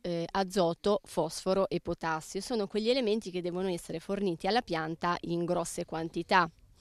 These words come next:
I microelementi invece sono, eh, sono vari, possono essere magnesio, eh, rame, manganese,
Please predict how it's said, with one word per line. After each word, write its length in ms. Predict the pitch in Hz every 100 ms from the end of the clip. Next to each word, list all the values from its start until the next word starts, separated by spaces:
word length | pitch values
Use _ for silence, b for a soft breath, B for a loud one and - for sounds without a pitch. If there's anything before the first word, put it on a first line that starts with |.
| b b b b b b b -
I 60 | 330
microelementi 760 | 285 214 214 285 220 202 226
invece 440 | 269 180 175 - 220
sono, 680 | - 160 160 185 208 220 -
eh, 580 | 185 175 170 170 165 170
sono 300 | - 202 180
vari, 460 | 170 156 165 214
possono 420 | - 165 - 156 151
essere 1080 | 165 - - 165 160 165 160 151 151 151 156
magnesio, 1200 | 165 160 165 170 180 180 165 180 175 175 170 170 -
eh, 300 | 165 165 165
rame, 480 | 175 170 165 170
manganese, 1000 | 170 156 165 160 180 175 160 156 160 160